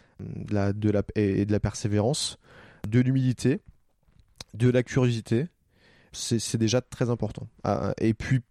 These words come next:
poursuivre cette formation, et pour devenir un bon développeur, euh, confirmé,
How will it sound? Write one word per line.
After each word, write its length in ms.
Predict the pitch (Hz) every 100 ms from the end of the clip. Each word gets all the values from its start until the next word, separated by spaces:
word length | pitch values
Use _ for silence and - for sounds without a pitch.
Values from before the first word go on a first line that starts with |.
| _ _
poursuivre 340 | 131 123 180
cette 160 | - 135
formation, 520 | 131 123 113 - 160 - _ _
et 120 | 107
pour 200 | 104 110
devenir 360 | 110 107 123 120
un 80 | 104
bon 160 | 107
développeur, 560 | 113 107 110 - 127 104
euh, 380 | 98 95 95 98 - -
confirmé, 540 | 120 - 107 113 165